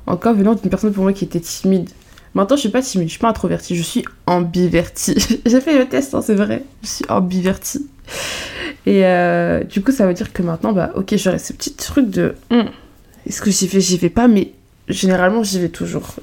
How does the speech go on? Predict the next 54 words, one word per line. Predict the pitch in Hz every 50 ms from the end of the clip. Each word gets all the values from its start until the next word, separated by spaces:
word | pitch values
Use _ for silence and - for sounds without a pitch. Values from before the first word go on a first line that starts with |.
| -
J'y | - - - -
vais | 165 -
toujours | - 180 175 175 196 196
parce | 196 - -
que | - 185 170
c'est | - -
important. | 165 165 - 165 - - - - - - - - - - - - -
Comme | - 220 226
je | 208 196
vous | 196 190
dis, | - 214 220
si | - - - 214
vous | 190 180 185 180 175
y | 175
allez | 170 170 170 175
pas, | 170 - 202 208
personne | 208 196 185 - 208 196 180
va | 175
y | 170
aller | 170 165 165 165 - - - - - - - - _
pour | - - 180
vous. | 170 165 175 214 254 269 - - - - - - - - - -
Et | 185 196
au |
final, | - - 226 233 220
vous | 185 185
allez | 175 160
être | 175 165
dégoûté | 180 185 165 170 180 175 - 214 220
quand | - 208 190
vous | 175 175
allez | 170 165 165
rentrer | 170 170 - - 160
chez | - - 180
vous, | 190 196
vous | 180
êtes | 170 - -
en... | 165 160
vous | - - - - - - -
êtes | 170 165 - - -
en | 180
mode, | 185 202 220 208 196 - - _ _ _ _ _ - - - - - - - - - - - - - - - _ -
ah, | - 180 180 170
franchement, | 165 160 - - 185 175 - 220
c'est | 208 - 190 -
grave | 185 185 185 -
dommage, | 190 190 - - - - - - - - - - 202 - - - - - - - -
j'ai | - -
raté | - 190 190 - 196 196
énormément | 196 190 196 196 196 196 202
de | 196
choses | - - - 214 208 196 208
et | 196 196
tout. | - - 233